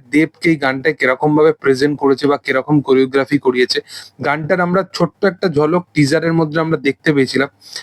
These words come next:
তখনই বুঝতে পেরে গেছিলাম যে এই ছবির স্কেলটা কত বড় লেভেলে বা কতটা over the top তারা জিনিসটাকে প্রেজেন্ট করতে চাইছে, সেটা আমরা বুঝতে পেরেছি। But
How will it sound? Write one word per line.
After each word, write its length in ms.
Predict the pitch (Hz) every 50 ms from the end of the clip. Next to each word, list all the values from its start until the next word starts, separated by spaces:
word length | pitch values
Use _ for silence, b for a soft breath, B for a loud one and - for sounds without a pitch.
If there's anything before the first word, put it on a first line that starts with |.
| B B _
তখনই 280 | - - - 180 202
বুঝতে 320 | 196 160 170 160 143 185 180
পেরে 160 | 185 175 175
গেছিলাম 340 | 175 170 - 175 185 180 175
যে 80 | 175
এই 60 | 175 175
ছবির 280 | - - 151 143 170 175
স্কেলটা 540 | - - - - 151 151 156 156 147 180 151
কত 180 | 156 151 143 165
বড় 300 | 147 135 131 127 135 139
লেভেলে 380 | 143 143 139 143 143 147 156 - B B B B B B -
বা 80 | 143 -
কতটা 300 | - 151 143 170 160 180
over 260 | 170 156 143 151 160 165
the 180 | 147 160 165
top 240 | - - 160 160 160 - -
তারা 280 | 156 147 156 165 165 B B B B B _ 127
জিনিসটাকে 480 | 135 151 160 143 - - 160 156 165
প্রেজেন্ট 400 | - - 143 139 135 156 160 151
করতে 240 | 160 151 - - 120
চাইছে, 160 | 151 151 165
সেটা 260 | - - 156 143 165
আমরা 160 | 165 170 180 165
বুঝতে 300 | 147 147 139 131 151 147
পেরেছি। 360 | 151 143 139 127 - 180 185 - B B B B B B B B B _
But 120 | 170 185